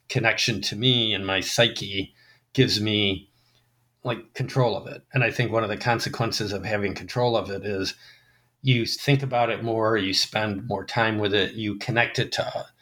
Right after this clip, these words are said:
if you think about memory as, like, an associative network. So my dog, my car, I start to remember times when I enjoyed having my dog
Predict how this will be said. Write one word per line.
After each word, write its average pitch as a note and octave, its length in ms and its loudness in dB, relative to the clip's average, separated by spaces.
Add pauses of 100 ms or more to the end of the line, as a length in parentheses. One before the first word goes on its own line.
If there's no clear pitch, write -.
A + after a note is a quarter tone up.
(120)
if A2+ 100 -4
you A2 60 -6
think C3 200 2
about G#2+ 340 0
memory A2+ 420 2
as, F#2+ 100 0
like, G2+ 180 -2
an A2 80 -2
associative G2+ 640 0
network. A2 520 -2 (540)
So A2+ 380 2
my G#2 220 2
dog, G#2+ 600 0 (380)
my G2+ 180 2
car, G#2+ 640 0 (260)
I A#2 80 -2
start B2 320 2
to A#2+ 120 0
remember A2 400 0
times G#2+ 420 -2
when G#2 120 0
I G2+ 100 0
enjoyed G#2 400 -2
having A2 360 0
my G2 140 -2
dog F#2+ 400 2